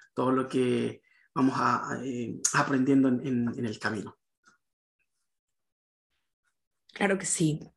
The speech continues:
Speaker 2: Excelente. ¿Y <clears throat> podrías por, eh, compartirnos, eh, cuáles son aquellos productos que más vendes?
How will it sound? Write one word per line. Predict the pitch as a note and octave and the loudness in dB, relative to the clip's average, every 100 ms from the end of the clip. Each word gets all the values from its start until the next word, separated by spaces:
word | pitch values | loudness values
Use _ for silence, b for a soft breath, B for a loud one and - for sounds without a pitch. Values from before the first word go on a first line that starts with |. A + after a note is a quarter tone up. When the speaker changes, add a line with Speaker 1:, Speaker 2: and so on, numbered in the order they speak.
| - | -4
Speaker 2:
Excelente. | D#3 - F#3 A3+ A#3+ | 4 8 12 12 12
¿Y | B3+ G#3 G3+ F#3+ G3 | 12 12 10 8 12
<clears throat> | A#3+ G3+ F#3+ - | 12 12 10 8
podrías | B3 F4+ G#4+ | 10 10 6
por, | - F3 | 4 4
eh, | F3+ F3 E3+ - - _ - | 8 8 6 0 -16 _ 0
compartirnos, | F3 D#3+ D#3+ D#3+ F#3 G#3+ A3+ A3+ A3+ - | 4 6 4 4 4 6 6 6 4 2
eh, | D#3+ D#3 | 0 2
cuáles | G#3 A#3 | 4 4
son | A#3 A#3 | 4 2
aquellos | A3 A3 | 2 0
productos | G3+ E3+ F3+ F#3 - | 4 6 6 4 -4
que | - | -2
más | D#3+ E3+ | 0 2
vendes? | D#3 G#3 C4 C#4+ C#4+ | 4 4 4 2 2